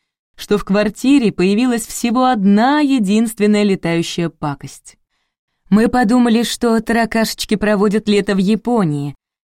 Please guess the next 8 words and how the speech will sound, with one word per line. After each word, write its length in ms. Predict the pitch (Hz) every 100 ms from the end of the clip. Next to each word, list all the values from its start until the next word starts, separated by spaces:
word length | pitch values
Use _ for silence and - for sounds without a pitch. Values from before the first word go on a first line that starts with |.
| _
а 240 | 170 165 175
на 200 | 254 349
зиму 300 | 220 160 165
улетают 500 | 175 180 320 311 247
на 120 | 269
Мадагаскар», 880 | 277 247 214 254 - - 160 151 - _ -
объяснила 600 | 160 156 160 175 165 165
Рина. 400 | 160 151 151